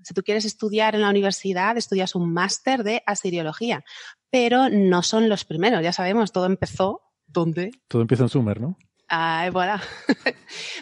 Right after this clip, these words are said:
Speaker 1: Pero los asirios fueron los, los últimos, por así decirlo, los más famosos por las tablillas. De hecho, el, en este paper, que es tan bonito, a mí me ha gustado mucho porque entendía cosas. De vez en cuando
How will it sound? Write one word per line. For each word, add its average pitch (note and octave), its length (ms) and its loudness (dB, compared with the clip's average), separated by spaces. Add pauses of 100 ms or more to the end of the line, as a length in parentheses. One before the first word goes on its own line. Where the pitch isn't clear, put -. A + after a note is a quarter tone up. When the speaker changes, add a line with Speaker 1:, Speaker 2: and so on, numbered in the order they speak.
(140)
Speaker 1:
Pero A3+ 540 4
los G#3+ 180 0
asirios A#3+ 540 0 (220)
fueron G#3 600 2
los, D#3+ 400 0
los D#3+ 220 -4
últimos, F#3 420 -4
por F3+ 120 0
así E3+ 180 -4
decirlo, F#3 460 0
los G3+ 140 2
más F3 180 0
famosos G3 440 0
por C4 240 0
las C4+ 280 -2
tablillas. F3 840 -6 (320)
De G3+ 160 6
hecho, C#4 420 2
el, E3+ 800 0 (340)
en F#3+ 120 4
este G#3 220 2
paper, C4+ 300 2
que G3+ 60 -2
es - 80 -6
tan A#3+ 140 4
bonito, A#3 280 4
a - 20 2
mí G#3+ 120 4
me C4 80 4
ha C#4 40 2
gustado B3+ 300 2
mucho B3 420 2 (360)
porque A#3+ 340 2
entendía G3 540 2
cosas. A3+ 760 -2
De F#3+ 140 0
vez G#3 260 0
en A#3+ 180 2
cuando C#4+ 520 -2